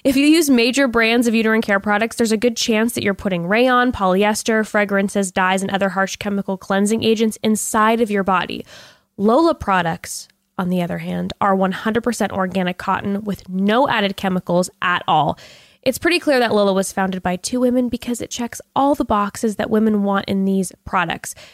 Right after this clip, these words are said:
Number one, being they're actually safe to use. Crazy concept, I know. Plus, their customizable subscription boxes make sure you've always got what you need. Start by choosing your product, tampons, pads, liners, wipes,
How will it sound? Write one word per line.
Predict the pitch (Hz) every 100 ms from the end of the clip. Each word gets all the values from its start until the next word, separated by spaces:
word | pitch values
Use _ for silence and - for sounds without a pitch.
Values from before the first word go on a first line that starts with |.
| -
Number | 240 302 370
one, | 233 202 202
being | 208 202 196
they're | 185 -
actually | 175 170 - 185
safe | - 175 170
to | 208
use. | 226 269 277 247 - _ _
Crazy | - -
concept, | - 104 101 -
I | 117
know. | - - 214 - - -
Plus, | 330 330 -
their | 240
customizable | 240 233 - 220 208 202 202
subscription | 202 - 220 - 220
boxes | 208 190 - 202
make | 202 190
sure | - 208 202
you've | 190 -
always | - 226 247 233 -
got | 190
what | 190 -
you | 202
need. | 196 170 202 - - -
Start | - 202
by | 190
choosing | - 202 190 214
your | 220
product, | - 311 208 - - -
tampons, | 320 311 - - - - -
pads, | 269 254 202 226 -
liners, | 226 220 226 185 180
wipes, | 208 185 -